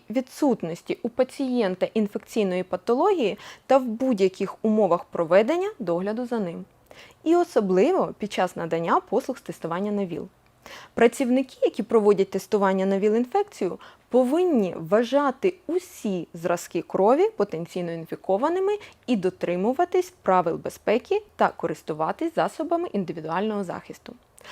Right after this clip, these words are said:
У цій лекції ми детально розглянемо правила застосування засобів індивідуального захисту, далі зіс. Звичайно, більшість з нас чудово знає ці правила,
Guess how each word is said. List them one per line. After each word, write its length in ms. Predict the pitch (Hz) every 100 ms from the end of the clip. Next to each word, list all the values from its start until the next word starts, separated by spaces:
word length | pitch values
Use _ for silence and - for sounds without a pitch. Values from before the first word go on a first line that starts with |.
| - -
У 60 | 202
цій 240 | - 226
лекції 420 | 302 403 403 - 392
ми 120 | 381
детально 480 | 359 359 349 339 320
розглянемо 600 | 302 311 311 311 302 311 _
правила 580 | 233 208 175 160 - 165
застосування 920 | 160 - 170 - - 185 247 349 440 - -
засобів 520 | 165 240 330 339 349 _ -
індивідуального 720 | 226 185 170 170 175 165 156
захисту, 560 | 160 220 285 330 - 349 - -
далі 380 | 160 165 196 226
зіс. 260 | 175 151 - - _ _ - - - - -
Звичайно, 460 | 285 392 415 269
більшість 440 | 214 320 - 277 233
з 40 |
нас 460 | 269 403 403 - -
чудово 580 | - 240 311 392 370 330
знає 420 | 247 220 185 165
ці 160 | -
правила, 720 | 190 269 370 381 214 180 -